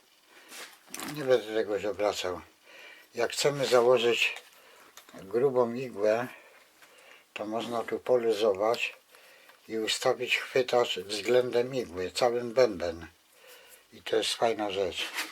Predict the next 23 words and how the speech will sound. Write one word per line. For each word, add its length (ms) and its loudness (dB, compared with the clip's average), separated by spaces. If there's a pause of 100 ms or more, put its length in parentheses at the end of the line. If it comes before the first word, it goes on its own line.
No, 180 2
no 200 -2
naprawdę 540 4
pięknie 500 -2
z, 100 -6 (1080)
z, 60 -2
z 280 0
tego, 280 2
tam 240 0
był 160 2
stół 380 6
cały, 500 6 (920)
bo 120 -2
to 120 6
u 80 6
mnie 200 0
w 60 -12
podwórku. 720 6 (3500)
Mu-, 420 -8
Multi 560 -6
Imperial 680 0
coś 360 -2
tam. 320 -6